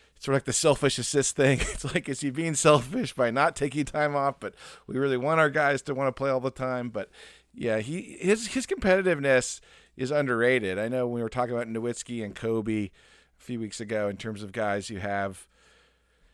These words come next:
you know, such a strong competitive streak, and Zach Crane noted that LeBron sort of fakes that he doesn't, but he does, and he just, like, works so hard and so <laughs> intensely and is so competitive.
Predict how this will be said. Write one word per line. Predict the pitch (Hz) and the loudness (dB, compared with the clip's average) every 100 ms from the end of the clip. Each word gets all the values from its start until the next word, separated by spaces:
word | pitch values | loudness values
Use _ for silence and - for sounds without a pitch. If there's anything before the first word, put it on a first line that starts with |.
| _ _ | _ _
you | 107 | -10
know, | 104 87 | -8 -6
such | - 113 | -8 -8
a | 104 95 - | -8 -10 -14
strong | - 131 120 107 104 101 95 - | -14 -6 -4 -2 -2 -6 -10 -16
competitive | - 110 113 110 110 98 | -16 -8 -4 -2 -2 -4
streak, | - 101 98 90 - | -8 -8 -8 -8 -10
and | 98 95 98 _ - 139 | -10 -12 -14 _ -20 -10
Zach | 107 92 | -6 -6
Crane | - 110 101 98 104 101 | -6 -6 -6 -8 -10 -10
noted | 104 98 85 | -10 -10 -12
that | - | -16
LeBron | 98 87 101 120 113 104 | -14 -6 -2 0 0 -2
sort | - 98 | -6 -10
of | |
fakes | - 113 107 - | -8 -6 -6 -6
that | 131 | -6
he | 127 | -2
doesn't, | 131 131 143 143 | 0 0 -4 -8
but | - | -8
he | 98 | -10
does, | 82 - 101 92 80 90 | -10 -6 -4 -4 -6 -14
and | 87 | -14
he | 90 | -14
just, | 85 90 - - | -14 -16 -18 -20
like, | 58 _ - | -20 _ -16
works | 95 98 - - | -14 -14 -16 -18
so | - - 107 107 | -14 -8 -6 -4
hard | 104 101 98 90 | -2 -2 -4 -8
and | 90 | -8
so | 107 110 | -6 -4
<laughs> | |
intensely | 127 - 131 120 117 110 | -4 -4 -4 -4 -4 -2
and | 107 | -2
is | 98 | -4
so | 107 | -6
competitive. | 104 104 101 107 95 87 | -6 -8 -6 -6 -8 -10